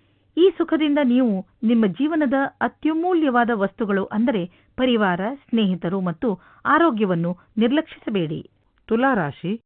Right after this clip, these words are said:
Speaker 2: ಹೆಲ್ತ್.
Speaker 1: ಇಂದು ನಿಮಗೆ ಪಚನದಲ್ಲಿ ತೊಂದರೆ ಉಂಟಾಗಬಹುದು. ಒಳ್ಳೆಯ ಸ್ವಚ್ಛವಾದ ಆಹಾರವನ್ನು ಸೇವಿಸಿ, ಇದರಿಂದ ನಿಮಗೆ ಆರಾಮ ದೊರೆಯುವುದು. ಇಂದು ಒತ್ತಡದಿಂದ ದೂರವಿರಲು ಪ್ರಯತ್ನಿಸಿ, ಏಕೆಂದರೆ ಅದರಿಂದ ಪಚನಕ್ರಿಯೆಯಲ್ಲಿ ತೊಂದರೆ ಉಂಟಾಗಬಹುದು.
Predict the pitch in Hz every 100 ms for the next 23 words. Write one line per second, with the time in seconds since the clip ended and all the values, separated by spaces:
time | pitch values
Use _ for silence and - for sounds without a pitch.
0 | _ _ - 180 160 202 - - _ _
1 | _ - 330 381 339 302 294 294 214 320
2 | 320 254 233 214 220 262 269 214 196 202
3 | 208 226 185 160 - _ _ _ _ _
4 | - 240 226 208 202 226 233 277 254 202
5 | 196 - 220 214 233 220 185 214 254 269
6 | 214 196 165 151 _ _ _ _ 269 277
7 | 269 220 214 247 214 - - 262 254 196
8 | 220 254 240 202 160 156 - _ _ _
9 | _ _ _ _ _ 320 359 302 233 -
10 | 381 339 285 233 196 277 302 226 196 190
11 | 202 220 226 196 165 160 _ - 208 208
12 | 185 185 180 - 220 277 240 190 190 226
13 | 294 294 294 233 214 190 185 185 254 240
14 | 202 202 _ - 294 277 233 208 240 190
15 | 160 160